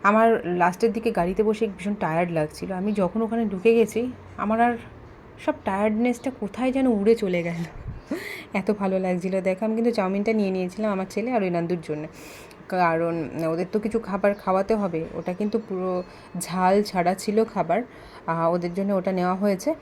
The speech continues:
আর এদিকে দেখো আমরা ফ্রাইড রাইস, ওদিকে তন্দুরি রোটে, সরি তন্দুরি নয়, ওটা নান ছিল, আহ, আর ওদিকে হচ্ছে একটা চিকেনের আইটেম নেওয়া হয়েছিল। তো, আহ, অনেক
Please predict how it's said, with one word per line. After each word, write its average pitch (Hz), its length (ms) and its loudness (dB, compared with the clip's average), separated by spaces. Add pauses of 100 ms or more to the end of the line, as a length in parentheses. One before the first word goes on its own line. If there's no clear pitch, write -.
(300)
আর 165 200 0
এদিকে 175 320 0
দেখো 170 240 -2
আমরা 175 140 0
ফ্রাইড 160 360 0
রাইস, 247 200 2
ওদিকে 156 260 -2
তন্দুরি 160 480 -2
রোটে, 160 300 -4
সরি 160 300 -4
তন্দুরি 175 340 -2
নয়, 180 200 -4
ওটা 185 140 -4
নান 165 280 0
ছিল, 190 220 -6
আহ, 247 80 -2 (840)
আর 160 460 -2
ওদিকে 185 320 -4
হচ্ছে 180 160 -2
একটা 202 120 -2
চিকেনের 180 460 -2 (400)
আইটেম 170 300 -4
নেওয়া 185 180 0
হয়েছিল। 190 480 0 (600)
তো, 170 340 0 (400)
আহ, 175 220 0
অনেক 190 160 0